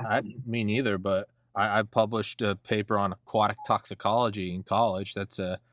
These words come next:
Speaker 1: about the
Speaker 2: <laughs>
Speaker 1: only, the, about the only piece of scientific literature with my name on it. And, uh, yeah, like, eighteen months of work boiled down to, like, three sentences. It was like, "Hey, if you add nickel to fish, they die."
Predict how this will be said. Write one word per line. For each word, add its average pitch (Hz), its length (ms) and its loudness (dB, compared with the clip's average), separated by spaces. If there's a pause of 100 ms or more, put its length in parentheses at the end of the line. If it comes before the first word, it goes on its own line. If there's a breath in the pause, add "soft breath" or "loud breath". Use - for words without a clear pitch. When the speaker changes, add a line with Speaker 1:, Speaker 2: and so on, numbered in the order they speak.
Speaker 1:
about 110 280 6
the - 140 6
Speaker 2:
<laughs> - 20 6
Speaker 1:
only, 113 500 4 (160)
the, 113 100 2
about 107 280 -2
the 113 80 0
only 110 160 2
piece 110 220 -2
of 104 60 -6
scientific 110 440 -2
literature 107 540 2 (320 soft breath)
with 104 100 -4
my 110 180 4
name 104 280 -2
on 104 160 0
it. 104 120 -2
And, 101 220 0
uh, 95 220 0 (280 soft breath)
yeah, 139 180 2
like, 98 220 -2
eighteen 120 360 0
months 107 240 0
of 107 80 4
work 110 240 2
boiled 107 260 4
down 101 220 2
to, - 80 0
like, 95 160 -2
three 110 180 0
sentences. 95 560 -2
It 92 60 -6
was 95 160 -4
like, 95 180 -2
"Hey, 120 320 2 (300)
if 113 180 -4
you 101 300 2 (200)
add 113 380 2
nickel 110 320 2
to 98 160 -2
fish, 113 320 0
they 95 160 -2
die." 92 380 0